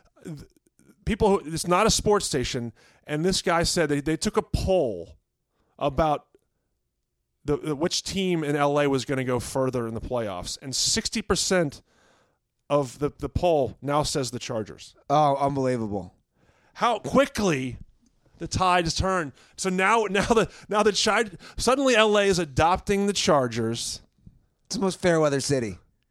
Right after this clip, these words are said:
Speaker 1: Getting on board.
Speaker 2: But I hate to say it. I hate to say it. I'm gonna say it. I don't know if this makes me racist or what. That is a black radio station. And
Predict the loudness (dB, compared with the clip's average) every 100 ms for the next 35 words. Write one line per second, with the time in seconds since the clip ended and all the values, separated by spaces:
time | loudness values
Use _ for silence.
0 | _ _ _ -6 -2 0 0 0 2 0
1 | 2 0 -2 -4 -14 _ _ _ _ _
2 | _ _ _ _ _ _ 0 2 4 2
3 | 0 2 2 2 0 0 0 0 0 2
4 | 2 0 0 2 2 0 -4 _ _ _
5 | _ _ _ _ _ -2 0 0 -2 -4
6 | -2 -2 0 0 -2 -2 0 2 2 0
7 | -8 _ -4 0 0 0 -4 -2 0 0
8 | 0 0 0 0 0 0 -4 -8 -14 _
9 | _ _ -6 -2 -2